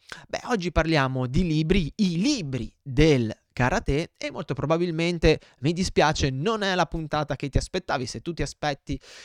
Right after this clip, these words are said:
in questa puntata un elenco di testi da andare a leggere, scaricare pir-, in maniera abusiva o acquistare, no, non è questa. Io ti voglio parlare dei libri che si studiano praticando karate.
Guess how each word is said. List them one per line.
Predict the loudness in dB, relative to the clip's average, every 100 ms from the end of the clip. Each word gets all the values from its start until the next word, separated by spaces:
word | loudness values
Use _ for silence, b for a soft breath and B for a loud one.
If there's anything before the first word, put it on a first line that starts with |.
| B
in | -6
questa | -4 -4
puntata | -6 -6 -4 -4 -6 -4
un | -2 0
elenco | 2 2 2 0 0 2 4 2
di | 0 -4
testi | 0 -2 -2 -6 -8 -8 B B
da | 0 0 2 0 -2
andare | -4 -2 0 2 0
a | -2 -2
leggere, | 0 2 2 2 -2
scaricare | -2 -2 2 2 4 2 2
pir-, | 0 -2 -2
in | -2 -2
maniera | -2 0 2
abusiva | 2 4 4 2 -2 B B
o | 2 4 2 0 -2
acquistare, | -4 -2 -4 0 2 2 0 -4 -2
no, | -2 -2
non | -6 -6
è | -6
questa. | -12 -10
Io | -8
ti | -2
voglio | 0 0
parlare | 0 0 0 0
dei | -4 -4
libri | -6 -6 -4 -4 -6 -6
che | -2
si | -2 -2
studiano | -10 -12 -10 -2 0 0 -4 _ _ _ _
praticando | -4 0 2 4 2 2 0 0 _
karate. | 2 4 4 4 4